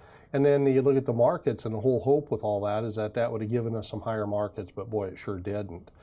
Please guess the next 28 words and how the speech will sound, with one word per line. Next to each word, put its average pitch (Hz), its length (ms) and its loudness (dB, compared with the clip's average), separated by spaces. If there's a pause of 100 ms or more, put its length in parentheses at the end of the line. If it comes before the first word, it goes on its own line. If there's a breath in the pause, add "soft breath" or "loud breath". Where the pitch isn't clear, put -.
(220 loud breath)
So - 160 2
if - 60 -2
we 170 80 2
kinda - 180 4
go 147 140 4
back 127 380 2
to 107 300 0
look 120 220 -4
at 117 340 -4
where 117 120 -2
things 107 260 -6
were 110 120 -2
at 113 140 -4
back 104 240 -4
at 101 60 -8
harvest, 117 480 -2
you 113 60 -2
know, 107 60 0
we 110 120 0
did 151 220 2
get 156 120 4
a 127 40 4
little 139 200 4
bit 139 140 4
of 123 80 -4
a 120 60 0
rally 110 480 0
up 101 260 -4